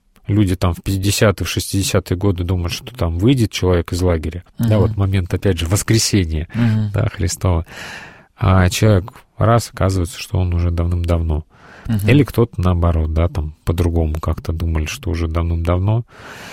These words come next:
Speaker 1: скончался, не выходили. Поэтому, да, были такие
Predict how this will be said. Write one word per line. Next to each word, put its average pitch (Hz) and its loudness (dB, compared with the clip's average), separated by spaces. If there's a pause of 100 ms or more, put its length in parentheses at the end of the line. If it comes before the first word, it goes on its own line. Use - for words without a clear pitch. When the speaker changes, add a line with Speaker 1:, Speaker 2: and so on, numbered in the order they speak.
(640)
Speaker 1:
скончался, 90 2
не 98 4
выходили. 82 2 (880)
Поэтому, 110 4 (100)
да, 117 6
были 127 6
такие 82 0